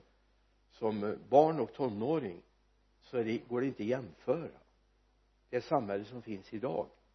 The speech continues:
är mycket tuffare, mycket råare, mycket mera gudsfrånvänt än det samhälle jag växte upp i.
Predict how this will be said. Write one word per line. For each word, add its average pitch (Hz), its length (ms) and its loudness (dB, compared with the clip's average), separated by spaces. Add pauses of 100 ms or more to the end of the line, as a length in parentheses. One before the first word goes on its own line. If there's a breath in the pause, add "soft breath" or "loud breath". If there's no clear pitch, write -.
(300)
är 107 120 -10
mycket 160 560 -6
tuffare, - 340 -16 (920)
mycket 175 560 6
råare, 190 300 4 (1700)
mycket 180 360 6
mera 147 280 8
gudsfrånvänt 101 880 -2 (1400)
än 131 120 -2
det 113 140 2
samhälle 101 440 -4
jag 95 140 -4
växte - 320 -18
upp - 160 -20
i. - 40 -20